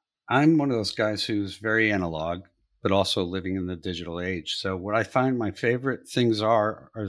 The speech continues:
my pencil, 'cause it's about as analog as it gets, and it's just awesome. And I'm,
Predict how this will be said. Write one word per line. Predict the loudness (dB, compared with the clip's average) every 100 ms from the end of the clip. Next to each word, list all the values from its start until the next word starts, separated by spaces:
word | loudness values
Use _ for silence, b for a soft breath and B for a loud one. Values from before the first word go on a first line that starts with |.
| -6
my | -8
pencil, | 2 2 4 2 2 -2 _ _ _ _ _ _ _ _ _
'cause | 2
it's | 2 2
about | -4 2 2
as | 2 0
analog | 0 2 0 0
as | -4
it | -6 -6
gets, | -4 -4 -4 -6 -4
and | 0 0 0
it's | -2 -4 -4
just | -4 -2 -4 -8 _ _ _ _ 4
awesome. | 6 6 2 -2 -2 -4 _ _ _
And | 0
I'm, | 0